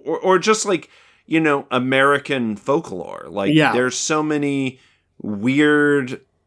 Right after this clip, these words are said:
Speaker 1: American urban legends and American monsters and stuff that, that, yeah, I liked that this played into that in a really fun way.
Speaker 2: Yeah, and it still
Speaker 1: Um,
Speaker 2: keeps within the assignment,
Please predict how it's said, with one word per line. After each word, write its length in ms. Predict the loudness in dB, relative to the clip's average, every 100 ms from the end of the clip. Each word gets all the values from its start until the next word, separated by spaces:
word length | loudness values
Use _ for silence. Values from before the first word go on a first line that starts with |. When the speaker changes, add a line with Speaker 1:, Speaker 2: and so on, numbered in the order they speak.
| _ _ _ -6
Speaker 1:
American 760 | 2 4 2 0 -2 -4 -6 -10 _ _
urban 320 | -4 -4 -2
legends 720 | 2 2 2 0 2 0 -2 -2
and 140 | -2
American 440 | 0 -2 -2 -2
monsters 680 | 2 2 2 -2 -2 -2 -2
and 120 | -6 -8
stuff 380 | -4 -4 -2
that, 240 | -2 -4 -6 _ -20 -4
that, 180 | -2 2
yeah, 160 | 2
I 160 | 4 2
liked 540 | 0 0 0 -2 -6
that 260 | -2 -2 -4 _ _
this 680 | -4 0 0 -2 -10 -14 _ _ _ _ _ _ _ _ _
played 380 | -4 2 4 4
into 360 | 2 2 -2 -2
that 360 | 0 0 -2 -4
in 140 | -2 0
a 80 | 0
really 400 | 2 0 0 -2
fun 440 | 0 0 0 -2
way. 380 | -4 -6 -8 -10 -2
Speaker 2:
Yeah, 240 | 0 2
and 140 | 2 2
it 100 | 2
still 260 | 2 0
Speaker 1:
Um, 40 | 0
Speaker 2:
keeps 340 | 2 2 0
within 300 | -4 0 2 4
the 120 | 2
assignment, 760 | 2 2 2 2 0 -2 -8